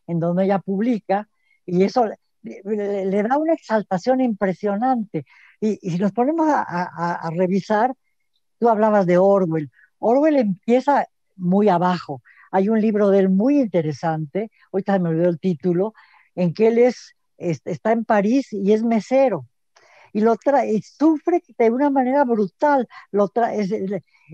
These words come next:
de, eh, es pisoteado, golpeado, etcétera, vive en la más absoluta miseria, ¿no? Y, y luego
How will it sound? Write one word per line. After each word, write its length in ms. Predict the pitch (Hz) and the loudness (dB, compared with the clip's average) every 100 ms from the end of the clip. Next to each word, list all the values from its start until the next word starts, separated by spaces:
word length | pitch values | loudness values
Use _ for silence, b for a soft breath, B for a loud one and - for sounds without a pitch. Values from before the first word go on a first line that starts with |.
| - | -10
de, 880 | 175 214 180 196 196 196 185 175 196 | -4 -2 -2 -4 -2 -2 -2 -4 -10
eh, 60 | - | -10
es 360 | 202 214 226 | -6 -2 -2
pisoteado, 840 | - 247 214 185 - 202 190 202 | -2 -2 -2 -4 0 2 2 2
golpeado, 720 | 175 175 165 - 190 180 202 175 | 4 2 0 0 2 2 2 -2
etcétera, 500 | - 202 165 196 196 B B | -2 -4 -2 -2 -4 B B
vive 280 | 196 226 247 | 0 2 2
en 60 | |
la 100 | 214 | 2
más 240 | 196 233 233 | 0 0 0
absoluta 460 | 220 190 202 240 | -2 -2 -2 0
miseria, 640 | 202 190 - 208 196 202 254 _ | 0 0 0 0 2 0 -4 _
¿no? 340 | 165 170 285 _ _ _ _ _ _ | -6 -6 -8 _ _ _ _ _ _
Y, 300 | 185 196 202 | -4 -4 0
y 60 | 190 | 2
luego 380 | 220 269 269 | 4 2 0